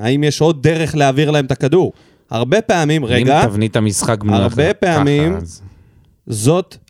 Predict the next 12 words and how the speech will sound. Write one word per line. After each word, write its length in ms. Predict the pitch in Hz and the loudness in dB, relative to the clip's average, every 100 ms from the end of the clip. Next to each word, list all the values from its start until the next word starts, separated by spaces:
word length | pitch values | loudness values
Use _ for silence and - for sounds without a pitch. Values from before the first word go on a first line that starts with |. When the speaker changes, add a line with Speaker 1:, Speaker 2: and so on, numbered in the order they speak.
| - | -6
Speaker 1:
המסירה 460 | 127 135 151 156 | -4 -2 -2 0
היחידה 500 | 165 156 143 131 151 | 0 0 -2 0 0
שעוברת, 580 | 151 147 120 135 135 120 113 | 0 0 2 2 0 -2 -4
מסירה 480 | 117 - 135 170 | -6 -2 -2 0
בדרגת 460 | 165 139 131 156 151 | 0 0 0 -2 -2
קושי 280 | - - 151 | -4 -4 -4
מאוד 260 | 135 151 | 0 0
גבוהה, 300 | 135 127 190 | 0 0 0
שיכולה 460 | 220 160 151 170 202 | 0 -2 0 0 2
לייצר 420 | 208 202 - 214 | 0 -2 -2 -4
מצב 360 | 196 - 214 190 | -4 -2 -2 -2
מכלום. 560 | 190 175 - 190 220 | -6 -10 -6 0 0